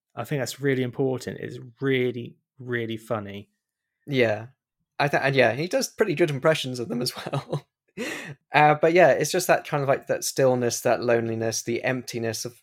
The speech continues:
Speaker 2: not having just sort of killed your father, but, you know, just the castle itself. I mean,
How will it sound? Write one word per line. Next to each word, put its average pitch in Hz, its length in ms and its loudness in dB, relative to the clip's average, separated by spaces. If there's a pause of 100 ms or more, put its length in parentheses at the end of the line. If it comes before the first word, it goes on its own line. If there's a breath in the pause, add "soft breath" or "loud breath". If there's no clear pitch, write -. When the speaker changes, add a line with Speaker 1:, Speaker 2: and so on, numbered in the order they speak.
(120)
Speaker 2:
not 131 220 -6
having 120 380 -2
just - 360 -8
sort 120 160 -2
of - 140 -20
killed 123 280 2
your 113 100 -2
father, 117 420 2
but, 117 360 2 (680 soft breath)
you 127 140 -4
know, 110 160 0
just 120 240 -4
the 123 60 -4
castle 123 440 4
itself. 135 400 0
I 117 60 -4
mean, 117 320 -2